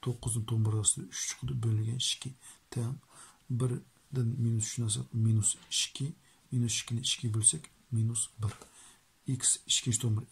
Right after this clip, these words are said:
eg'iz chiqarmiz. Birga uchni qo'shsak, to'rt, to'rtni ikkiga bo'lsak, ikki. Shu yerda x kvadrat ilg'an x ilg'an ikki kvadrat uch azoqni biz x ilg'an va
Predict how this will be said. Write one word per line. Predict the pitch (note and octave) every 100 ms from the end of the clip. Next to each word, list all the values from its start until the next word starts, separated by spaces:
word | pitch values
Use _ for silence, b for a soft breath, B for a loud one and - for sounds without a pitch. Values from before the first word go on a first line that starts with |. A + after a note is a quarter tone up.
| A2+
eg'iz | G2+ -
chiqarmiz. | - B2 C#3 - -
Birga | A#2 A2
uchni | - A#2 A2+
qo'shsak, | - G#2+ -
to'rt, | A2 -
to'rtni | B2+ G#2+
ikkiga | - A2+
bo'lsak, | G#2+ - A2 - -
ikki. | - G2 - _ B B B B B -
Shu | - C3
yerda | A2+ - - C3+
x | A#2 - - -
kvadrat | - G#2+ G#2 G#2 B2 - - A#2+
ilg'an | A2 G#2 G2+ G2+ A2
x | G#2+ - B2+ - - A#2+
ilg'an | G#2+ G2+ G2 G#2 -
ikki | - - A#2 G2+ -
kvadrat | A2 G2+ -
uch | - G#2+
azoqni | G#2+ G2 - E3 B2
biz | B2+ B B B B B B _ _ _ _
x | D3 - - A#2+ - - B2
ilg'an | A2+ A2+ G#2 G2+ F#2+ A#2
va | B2